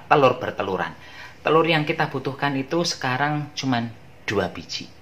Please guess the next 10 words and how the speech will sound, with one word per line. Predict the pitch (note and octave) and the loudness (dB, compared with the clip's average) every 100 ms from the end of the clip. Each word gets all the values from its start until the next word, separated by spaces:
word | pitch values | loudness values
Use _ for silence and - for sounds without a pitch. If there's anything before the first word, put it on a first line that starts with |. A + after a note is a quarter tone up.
| - - - - - | -20 -20 -20 -18 -10
Jadi | F2 G2+ | -8 -8
kemarin | F#2+ G2 F#2+ G2 G2 | -6 -4 -2 -4 -6
buat | F2+ E2+ E2+ | -8 -8 -4
mbak-mbaknya, | F#2+ - G2 - C3+ D3 D3 C#3+ C#3 C#3 | -4 -2 -2 0 0 4 4 4 2 -2
buat | G2+ F#2+ - | -4 -4 -4
ibunya | G#2+ - - G#2 G2+ | -6 -4 -4 0 0
yang | F#2+ | 0
protes, | A2 G2 G#2+ - - - - | -4 -4 -4 -6 -10 -16 2
"Telurnya | G#3 G3 G3+ F#3+ - | 8 8 8 0 0
banyak | C3+ G2+ | -2 0